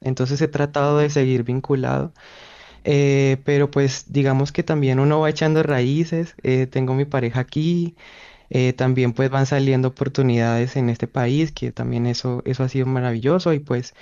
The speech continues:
abierto a volver, pero también abierto a, a seguir aprovechando las oportunidades que la vida, pues, me vaya presentando, ¿no?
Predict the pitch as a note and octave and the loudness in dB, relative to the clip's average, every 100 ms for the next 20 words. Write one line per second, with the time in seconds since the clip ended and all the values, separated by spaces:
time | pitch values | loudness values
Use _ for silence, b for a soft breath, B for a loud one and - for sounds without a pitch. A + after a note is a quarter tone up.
0 | B B B B D3 D3 E3+ E3 A3 G#3+ | B B B B 0 2 2 2 4 4
1 | F#3 G3 G#3+ G#3 E3+ D#3 D3 C3+ C3+ C#3+ | 4 4 4 4 2 2 0 2 2 2
2 | D3+ D3 D3+ D#3 C#3 B2 - C3 C3 B2+ | 2 0 0 2 2 -2 -2 -2 0 0
3 | A#2+ A#2+ - C#3+ C3 B2 A#2+ A#2+ C3 D3 | 0 -2 0 0 0 -2 -2 0 -2 -4
4 | C3 - A#2 A#2+ A2+ - C#3 B2+ A2+ A2 | -8 -6 -4 -2 -2 -4 -4 -2 0 -2
5 | A2+ C3 C#3 A#2+ A2 A2+ B2 B2+ A#2+ A#2 | -4 -4 -2 -2 -2 -4 -4 -4 -4 -4
6 | A2+ A2+ A2 G#2+ C#3+ | -4 -4 -4 -6 -8